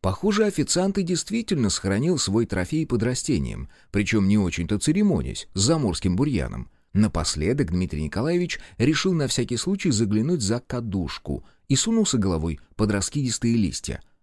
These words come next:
Собравшаяся на них влага липкими каплями стекла ему за воротник. Руднев чертыхнулся и с отвращением дернулся назад, отводя рукой мясистые лопухи. Край кадушки открылся —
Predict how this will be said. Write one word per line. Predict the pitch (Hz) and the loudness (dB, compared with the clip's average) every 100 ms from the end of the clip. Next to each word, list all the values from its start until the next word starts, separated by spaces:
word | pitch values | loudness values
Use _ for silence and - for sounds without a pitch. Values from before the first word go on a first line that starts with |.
| _ | _
Собравшаяся | - 92 104 95 92 78 82 | -2 0 0 0 -2 -2 -2
на | 82 | -2
них | 82 - | -4 -4
влага | 82 107 131 104 | -2 0 0 2
липкими | 110 120 - 98 | 2 0 -2 -4
каплями | - 131 131 117 120 | -4 -4 -4 -4 -2
стекла | 113 - 107 - 90 107 | -4 -4 -6 -2 -2 0
ему | 95 76 85 | 0 -2 -2
за | 85 | -2
воротник. | 76 82 85 - 65 - - _ | -4 -4 -6 -6 -8 -10 -20 _
Руднев | - 117 170 95 90 - | 0 4 4 2 -2 -2
чертыхнулся | 131 104 131 - 185 247 226 180 | -2 0 -2 2 2 2 2 0
и | |
с | - | 0
отвращением | - 131 135 226 220 208 107 | -2 -2 0 2 4 4 4
дернулся | 156 185 180 165 143 | 2 4 2 2 2
назад, | 117 104 113 - - | 2 2 0 -6 -6
отводя | - 113 131 127 | -2 2 2 4
рукой | 120 123 196 190 | 2 2 2 2
мясистые | 139 139 - 147 - 135 | 2 2 0 -2 2 4
лопухи. | 127 120 110 - 64 - _ _ | 4 2 0 -2 -6 -10 _ _
Край | - 104 120 92 - | -2 0 2 0 -4
кадушки | - 78 73 135 175 - 175 | -4 -4 0 0 0 0 0
открылся — | 156 - - 95 82 - - | 0 0 -2 0 0 -4 -8